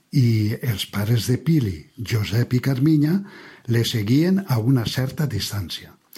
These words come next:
Pujaren a mil atraccions, participaren en algun taller artesanal, prengueren horchata i fartons i inclús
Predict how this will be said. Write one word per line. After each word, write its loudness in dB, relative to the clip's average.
Pujaren 2
a -4
mil 4
atraccions, -6
participaren 0
en 0
algun 0
taller 0
artesanal, -4
prengueren 0
horchata 0
i 2
fartons -2
i 4
inclús 4